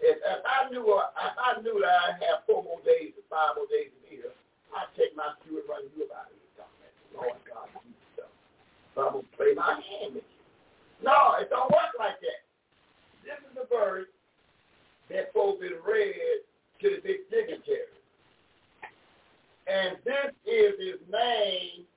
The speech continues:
whereby he shall be called." This is the name that he gonna be called. So here go the name. So he's telling, when you wake up, this is the name that he gonna be called.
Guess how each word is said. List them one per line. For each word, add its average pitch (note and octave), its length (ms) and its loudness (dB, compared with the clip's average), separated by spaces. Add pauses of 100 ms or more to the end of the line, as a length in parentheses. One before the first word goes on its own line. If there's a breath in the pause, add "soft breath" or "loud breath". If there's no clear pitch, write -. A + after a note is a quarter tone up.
(300)
whereby - 720 0 (560)
he G#3 560 -6 (480)
shall F3+ 400 6
be F3+ 160 -12
called." - 400 0 (560)
This D4+ 240 6
is A3+ 80 -10
the A3+ 160 4
name B3+ 480 6
that F#3+ 80 2
he A#3 160 -4
gonna G#3 160 -2
be G#3 160 -6
called. - 480 4 (680)
So G#4 240 6
here D#4 240 -2
go C4 240 2
the A#3+ 80 -6
name. D#4 380 0 (1200)
So G#4+ 140 4
he's G4 320 2
telling, G#4+ 480 0 (320)
when G#3 160 0
you G3+ 160 -10
wake C4+ 400 2
up, - 300 4 (340)
this D#3 240 -8
is - 160 -16
the G#3 160 -8
name A3+ 560 -6
that G3+ 160 -6
he A#3+ 140 -10
gonna A#3+ 180 -4
be C#4 160 -16
called. - 480 4